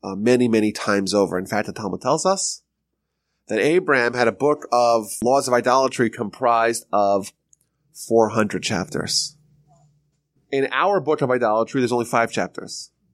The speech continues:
Abraham expanded the subject eighty-fold because he expanded anything that was not God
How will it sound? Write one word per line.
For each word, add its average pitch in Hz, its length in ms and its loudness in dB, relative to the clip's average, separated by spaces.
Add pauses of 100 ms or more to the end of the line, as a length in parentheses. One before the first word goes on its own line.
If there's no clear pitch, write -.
(720)
Abraham 143 360 4
expanded 117 1040 0 (500)
the 113 60 -12
subject 113 480 0
eighty-fold 113 580 -4 (720)
because 113 300 0
he 131 100 -2
expanded 127 520 0 (200)
anything 185 420 0
that 127 160 6
was 123 180 0
not 117 520 0 (280)
God 135 520 2